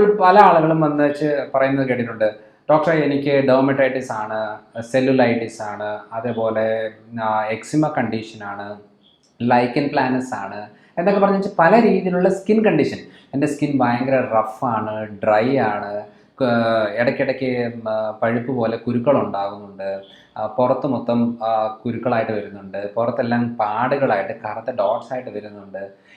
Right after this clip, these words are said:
എന്നൊക്കെ രീതിയിൽ ഞാൻ കുറേ മരുന്നുകൾ കഴിച്ചു, ഓ, ആ,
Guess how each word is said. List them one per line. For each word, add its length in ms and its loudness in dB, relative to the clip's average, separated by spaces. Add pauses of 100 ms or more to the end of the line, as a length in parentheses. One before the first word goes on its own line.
(160)
എന്നൊക്കെ 360 4
രീതിയിൽ 360 2 (500)
ഞാൻ 100 4 (100)
കുറേ 180 6 (180)
മരുന്നുകൾ 320 -2 (100)
കഴിച്ചു, 340 -4 (360)
ഓ, 40 -4 (540)
ആ, 20 -6